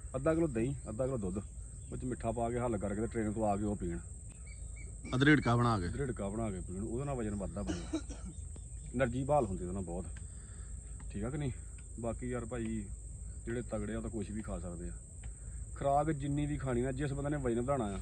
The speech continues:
Speaker 1: ਖੁਰਾਕ ਭਾਵੇਂ ਥੋੜ੍ਹੀ ਖਾਵੇ ਭਾਵੇਂ ਬਹੁਤੀ ਖਾਵੇ, ਪਰ ਖਾਵੇ routine ਨਾਲ। ਸਮਝ ਆਈ ਗੱਲ ਕਿ ਨਹੀਂ?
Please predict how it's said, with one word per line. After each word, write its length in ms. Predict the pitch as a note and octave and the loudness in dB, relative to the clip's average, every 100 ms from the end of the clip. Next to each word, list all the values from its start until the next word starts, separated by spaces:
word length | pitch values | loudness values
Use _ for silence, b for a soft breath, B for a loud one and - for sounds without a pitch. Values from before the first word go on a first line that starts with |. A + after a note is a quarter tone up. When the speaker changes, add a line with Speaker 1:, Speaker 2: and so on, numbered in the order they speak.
| - | -4
Speaker 1:
ਖੁਰਾਕ 300 | - C3 C3 | 0 2 4
ਭਾਵੇਂ 260 | C3+ C#3+ B2+ - | 2 2 0 0
ਥੋੜ੍ਹੀ 220 | A2+ B2 D3+ | 0 0 2
ਖਾਵੇ 240 | C#3 C3 | 2 2
ਭਾਵੇਂ 200 | C#3+ B2 | 2 0
ਬਹੁਤੀ 240 | F#2+ A#2 | 0 -2
ਖਾਵੇ, 220 | A#2+ A2+ A#2 | -2 0 0
ਪਰ 220 | C3 B2+ | 0 0
ਖਾਵੇ 320 | - B2+ B2 | 2 2 4
routine 300 | A#2+ A2 F2 | 4 2 0
ਨਾਲ। 140 | E2+ - - - - B B B B B B B B - | -2 -6 -8 -10 -10 B B B B B B B B -2
ਸਮਝ 200 | C3+ F3 | 4 8
ਆਈ 160 | D#3 D#3+ | 8 10
ਗੱਲ 160 | E3+ | 10
ਕਿ 120 | F3 | 10
ਨਹੀਂ? 100 | F#3+ | 8